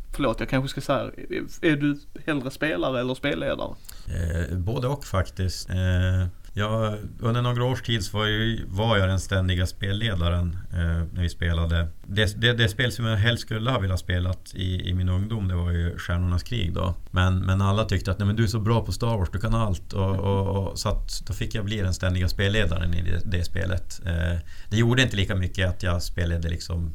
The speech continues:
Speaker 2: Drakar och Demoner och MUTANT och så här, för att det, det var ju ett Star Wars som jag ville uppleva som, som spelare.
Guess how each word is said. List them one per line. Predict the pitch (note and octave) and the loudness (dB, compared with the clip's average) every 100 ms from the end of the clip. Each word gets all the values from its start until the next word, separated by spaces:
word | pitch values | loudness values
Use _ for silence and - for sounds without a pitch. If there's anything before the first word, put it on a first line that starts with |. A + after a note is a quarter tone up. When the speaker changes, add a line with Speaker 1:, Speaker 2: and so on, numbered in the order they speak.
| - | -6
Speaker 2:
Drakar | - F2 D#2+ | -6 -4 -2
och | |
Demoner | D#2+ E2 E2 D#2+ | 0 0 2 2
och | E2 | 0
MUTANT | E2 F2 F2 | 0 0 0
och | - | -2
så | F2 | -2
här, | F2 | -2
för | E2+ E2+ | 0 -2
att | E2 - - | -2 -4 -8
det, | - G#2+ | -4 0
det | G2 | 2
var | G#2+ | 4
ju | A2 | 2
ett | G2+ | 2
Star | - - G#2+ G2 | -2 -2 2 2
Wars | F2 - | 2 2
som | E2+ | 2
jag | E2+ | 2
ville | E2+ | 2
uppleva | F2+ - G2 E2+ | 2 2 2 2
som, | E2+ E2+ | 0 -2
som | D#2+ E2+ | 0 0
spelare. | D#2+ - F2+ F#2 F2 | -2 0 2 2 0